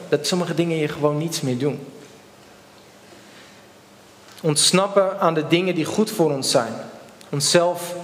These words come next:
verliezen in afleiding. Of dat je slordig wordt in geestelijke disciplines. En daarmee bedoel ik dat je, ah,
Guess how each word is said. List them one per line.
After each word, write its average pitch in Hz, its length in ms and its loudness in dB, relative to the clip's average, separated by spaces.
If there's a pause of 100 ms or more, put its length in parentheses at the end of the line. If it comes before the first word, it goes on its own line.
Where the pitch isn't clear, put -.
(240)
verliezen 175 460 0
in 151 200 -4
afleiding. 147 540 2 (2000)
Of 135 100 -12
dat 156 140 2
je 165 60 -2
slordig 170 500 2
wordt 127 340 0
in 131 160 -4
geestelijke 147 480 0
disciplines. 135 760 -4
En 139 80 -8
daarmee 143 200 2
bedoel 143 200 0
ik 147 80 -2
dat 143 140 -2
je, 135 360 0 (500)
ah, 247 240 2